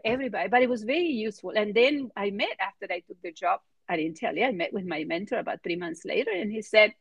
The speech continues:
"So now that you are in, how does it feel?" And I said, "Well, it's, you know, it exceeded my expectations." And we went over the list again. It was wonderful. But the most impactful one was a, a, a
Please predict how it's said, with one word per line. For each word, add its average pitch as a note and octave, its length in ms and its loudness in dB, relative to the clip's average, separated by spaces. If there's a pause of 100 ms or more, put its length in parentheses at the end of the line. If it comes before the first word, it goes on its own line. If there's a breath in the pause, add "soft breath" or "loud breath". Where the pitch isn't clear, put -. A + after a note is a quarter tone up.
(160)
"So D4+ 360 6 (840)
now A#3 260 8
that C#4+ 160 4
you B3 140 2
are A#3 160 4
in, C4 440 -2 (760)
how A#3+ 180 0
does B3+ 220 0
it A3+ 140 -12
feel?" D4 460 -4
And A3 160 -2
I A#3 80 -8
said, A#3 160 -8
"Well, C#4 260 0
it's, A3 180 -4
you C4 120 -8
know, F#3+ 80 -8
it A#3 120 -2
exceeded C#4+ 460 -4
my G#3 160 -4
expectations." G3+ 680 -6
And F#3+ 120 -6
we G3+ 100 -2
went G#3+ 220 -2
over F#3+ 200 0
the E3 100 -4
list G3 340 -4
again. - 260 -10
It C4 100 -6
was A#3 140 -6
wonderful. F3+ 420 -4
But F3+ 200 6
the G#3+ 80 4
most C4+ 280 2
impactful G3 600 -2
one D#3 340 0
was F3 220 -4
a, E3 240 8
a, D#3+ 240 0 (100)
a - 20 -2